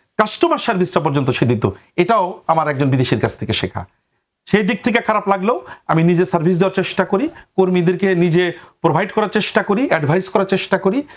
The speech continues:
এবং আপনাদেরকেও অ্যাডভাইস করেছি, শতভাগ সহযোগিতা করার চেষ্টা করেছি। এই সফলতা শুধু আমার না, এই সফলতার ভাগীদার আপনারাও। আপনারা আমাকে সহযোগিতা না করলে হয়তো বা আমি এটা পারতাম না। পেরে উঠতে পেরেছি তখনই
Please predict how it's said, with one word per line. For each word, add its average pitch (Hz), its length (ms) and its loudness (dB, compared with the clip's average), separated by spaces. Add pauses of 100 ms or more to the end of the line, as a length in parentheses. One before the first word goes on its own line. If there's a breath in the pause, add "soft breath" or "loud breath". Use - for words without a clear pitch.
(140 loud breath)
এবং 143 220 0
আপনাদেরকেও 185 440 0
অ্যাডভাইস 170 360 0
করেছি, 196 400 0 (320 soft breath)
শতভাগ 180 500 0
সহযোগিতা 185 520 2
করার 190 140 0
চেষ্টা 185 300 -2
করেছি। 180 380 0 (300 loud breath)
এই 160 80 2
সফলতা 156 480 0
শুধু 147 200 2
আমার 143 200 0
না, 220 200 -2 (180 loud breath)
এই 143 80 0
সফলতার 127 480 0 (200 loud breath)
ভাগীদার 135 300 0
আপনারাও। 104 360 -2 (140)
আপনারা 170 280 2
আমাকে 165 180 -2
সহযোগিতা 151 440 0
না 147 100 -2
করলে 175 300 -2 (340 loud breath)
হয়তো 170 240 0
বা 135 80 2
আমি 120 140 -2
এটা 110 120 0
পারতাম 98 340 -2
না। 95 180 -2 (480)
পেরে 185 140 4
উঠতে 190 240 0
পেরেছি 214 300 0
তখনই 208 400 0